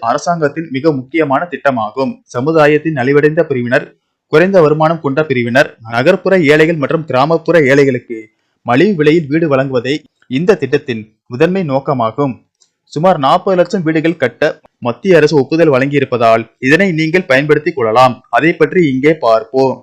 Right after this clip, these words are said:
இந்த திட்டம் இரண்டு வகைகளாக உள்ளன. பி எம் ஏ ஒய் அர்பன் என்றும் நகர்ப்புற மக்களுக்காகவும், பி எம் ஏ ஒய் கிராமின் என்றும் கிராமப்புற மக்களுக்காகவும். தகுதிகள்: விண்ணப்பதாரருக்கு இந்தியாவில் எங்கும் சொந்தமாக வீடு இருக்கக்கூடாது.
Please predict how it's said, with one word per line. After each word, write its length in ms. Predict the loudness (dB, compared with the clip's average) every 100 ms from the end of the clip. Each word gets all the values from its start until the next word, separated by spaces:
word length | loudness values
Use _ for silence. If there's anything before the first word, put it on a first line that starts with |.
| _ _ _ -2
இந்த 300 | 0 2 2
திட்டம் 420 | 2 -2 0 0
இரண்டு 300 | 2 2 4
வகைகளாக 500 | 2 4 4 4 4
உள்ளன. 280 | 0 -2 2 2 2 -4 _ _ -6
பி 60 | -4 0
எம் 180 | 0 0 0
ஏ 120 | 4
ஒய் 200 | 4 2 0
அர்பன் 440 | 0 0 2 0 0
என்றும் 360 | -2 -4 -8 -10 _ _ _ -2
நகர்ப்புற 420 | 2 2 2 0
மக்களுக்காகவும், 800 | 0 2 2 2 0 0 -2 -4 -10 _ _ -6
பி 80 | -2 2
எம் 180 | 2 2 2
ஏ 140 | 2 4
ஒய் 220 | 2 -2 -6
கிராமின் 440 | -2 2 2 0 -4
என்றும் 320 | -4 -6 -12 -14 _ _
கிராமப்புற 440 | 0 0 2 2 0
மக்களுக்காகவும். 800 | 0 -2 -2 2 0 0 -4 -6 _ _ _ _ -4
தகுதிகள்: 520 | 0 2 0 2 0 -2 _
விண்ணப்பதாரருக்கு 880 | -4 0 0 2 2 2 2 -2 -4 -2
இந்தியாவில் 460 | 0 2 2 2
எங்கும் 300 | 0 -2 -8 -8
சொந்தமாக 480 | -4 -2 0 -2 -2
வீடு 260 | -4 -2
இருக்கக்கூடாது. 800 | -2 -2 -6 -8 -8 -4 -2 2